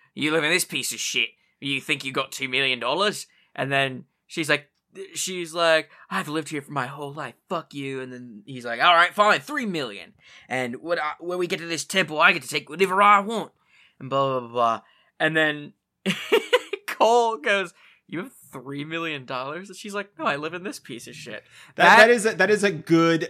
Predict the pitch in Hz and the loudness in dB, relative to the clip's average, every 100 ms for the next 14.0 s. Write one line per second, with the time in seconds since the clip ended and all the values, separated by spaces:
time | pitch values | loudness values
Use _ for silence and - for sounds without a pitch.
0 | - 151 135 131 180 160 131 - 160 - | -2 2 2 4 2 4 2 2 0 2
1 | 120 160 117 110 123 120 123 135 - 180 | -2 -4 -6 -10 -6 -4 -2 -4 -4 -6
2 | 160 214 139 147 139 127 117 113 151 160 | 0 0 0 -4 -4 -4 -6 -6 0 2
3 | 156 143 135 131 117 117 104 110 104 104 | 2 0 -2 -6 -6 -8 -8 -12 -10 -4
4 | 240 185 143 - 139 127 120 117 104 170 | 2 2 0 -6 -6 -2 -2 -4 -6 -8
5 | 165 - 233 320 262 - - 180 214 233 | -8 -8 -2 -2 -2 -6 -10 -6 -4 -4
6 | 123 120 135 - - - - _ _ _ | -6 -4 -4 -6 -10 -14 -20 _ _ _
7 | 135 127 123 120 139 139 127 131 - 160 | -6 -4 -4 -6 -8 -8 -8 -8 -4 -2
8 | 120 104 - _ _ _ _ _ _ _ | -2 -4 -12 _ _ _ _ _ _ _
9 | _ _ _ _ _ _ - - _ _ | _ _ _ _ _ _ -20 -20 _ _
10 | _ - _ _ _ 143 208 285 - 415 | _ -20 _ _ _ -4 -2 0 0 0
11 | - - - 214 226 226 208 - 175 175 | 0 -6 -4 4 4 4 0 0 0 2
12 | 202 180 190 185 139 139 143 151 117 123 | 2 0 0 0 -2 2 2 2 0 -4
13 | 123 120 113 113 110 - 113 101 78 - | -4 -6 -8 -8 -8 -8 -10 -12 -14 -20